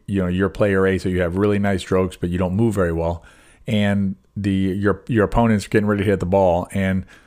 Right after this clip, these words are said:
your opponent's actually, the way the opponent's positioned and the way they're hitting the ball, the ball's gonna go to the left. But because movement's no good for player A, player A moves to the right. What happens then is the ball just passes player A, and player A is never able to use that beautiful stroke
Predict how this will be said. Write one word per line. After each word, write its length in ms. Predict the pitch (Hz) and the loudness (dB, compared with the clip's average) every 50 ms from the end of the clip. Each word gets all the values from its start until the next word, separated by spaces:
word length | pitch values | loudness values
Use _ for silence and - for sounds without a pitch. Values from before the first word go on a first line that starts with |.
| _ _ _ _ - | _ _ _ _ -8
your 160 | - 107 104 90 | -2 0 0 0
opponent's 400 | - - 131 139 139 123 107 117 | 2 0 0 2 2 2 2 4
actually, 400 | 113 110 - - 107 104 98 98 | 4 2 2 2 0 2 2 2
the 100 | 95 95 | 2 2
way 160 | 101 110 110 | 4 4 4
the 60 | 107 | 4
opponent's 380 | 101 90 113 107 107 104 98 - | 2 2 2 0 0 0 -2 -6
positioned 760 | _ _ - 95 92 113 123 120 - - 117 113 113 110 104 | _ _ -6 -2 2 2 2 2 2 2 2 2 2 2 0
and 80 | 98 | 0
the 60 | 95 92 | 0 0
way 100 | 101 98 | 0 0
they're 100 | 95 95 | 0 0
hitting 140 | 98 95 | 0 -2
the 60 | 92 87 | -2 -2
ball, 340 | 82 104 107 107 104 101 | 2 2 4 4 4 2
the 140 | 95 98 98 | 2 0 0
ball's 240 | 98 123 131 135 123 | 2 4 4 4 4
gonna 160 | 120 117 107 | 2 0 0
go 140 | 98 104 98 | 2 0 0
to 60 | 95 | 0
the 100 | 92 85 | 0 0
left. 420 | 85 92 90 78 - - - - - - _ _ _ _ - | 0 0 -2 -2 -4 -12 -18 -20 -20 -20 _ _ _ _ -8
But 480 | 107 104 117 113 110 117 135 - - _ _ _ | -2 2 4 4 4 2 0 -6 -12 _ _ _
because 320 | - 113 92 - 107 92 87 | -8 -8 -2 -2 -2 -2 0
movement's 480 | 98 107 117 110 101 107 98 92 - | 0 2 2 2 2 -2 -4 -2 -2
no 100 | 104 98 | -2 -2
good 180 | 92 110 113 104 | 0 0 -2 0
for 120 | - 107 | 0 0
player 280 | 92 110 95 92 90 87 | 0 0 0 2 2 2
A, 180 | 90 92 104 101 | 2 0 0 -2
player 320 | - - 98 90 87 90 | -2 -2 -2 0 2 2
A 100 | 92 95 | 0 0
moves 320 | 95 92 90 92 92 95 - | 0 0 -2 -2 -4 -6 -10
to 220 | _ - - 98 | _ -6 -4 -2
the 100 | 87 95 | -2 2
right. 320 | 101 123 135 104 85 - - - - - - - - - - _ _ | 2 2 2 0 -2 -6 -14 -20 -20 -20 -20 -20 -20 -20 -20 _ _
What 120 | - 107 | -2 2
happens 320 | 101 123 123 113 117 110 107 | 4 4 4 4 2 2 2
then 220 | 120 139 147 131 | 2 2 2 2
is 220 | 110 104 101 98 - - - _ _ - | 2 2 0 0 -4 -14 -20 _ _ -4
the 80 | 117 | 0
ball 180 | 101 127 156 175 | 2 4 4 4
just 220 | 143 120 104 - | 4 2 -2 0
passes 400 | - 110 110 110 - - 95 87 | 2 2 2 2 2 0 -4 -6
player 340 | - - 98 90 87 87 101 | -4 -4 -4 -2 -2 0 0
A, 240 | 107 95 - - - _ _ _ - | -2 -2 -4 -8 -14 _ _ _ -4
and 140 | 135 95 | -4 -2
player 300 | - 123 117 113 113 113 | 2 2 4 6 6 6
A 100 | 110 110 | 6 4
is 140 | 101 95 95 | 4 2 2
never 320 | 104 107 110 123 120 123 110 | 2 4 4 4 6 6 4
able 240 | 107 101 101 98 | 4 4 2 0
to 40 | 95 | 0
use 340 | 90 92 92 95 95 95 104 | 0 0 0 0 0 -2 -2
that 200 | 107 95 87 98 | -2 -2 -2 0
beautiful 320 | 101 107 104 104 101 110 | 0 0 0 2 0 -2
stroke 420 | 95 - - 127 131 123 107 - | -4 2 4 4 4 4 4 0